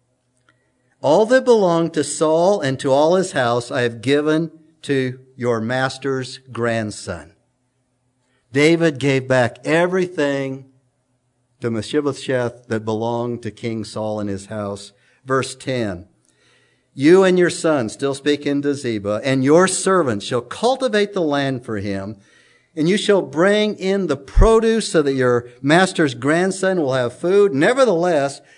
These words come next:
Mephibosheth, your master's grandson, shall eat at my table regularly."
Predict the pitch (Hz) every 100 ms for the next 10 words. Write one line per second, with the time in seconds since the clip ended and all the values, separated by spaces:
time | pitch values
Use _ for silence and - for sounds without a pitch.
0 | _ 156 156 240 262 240 151 - 143 127
1 | 165 - 170 147 165 180 - 147 143 170
2 | 208 190 139 147 160 156 180 208 220 233
3 | 277 277 151 107 113 139 180 247 220 110
4 | 98 85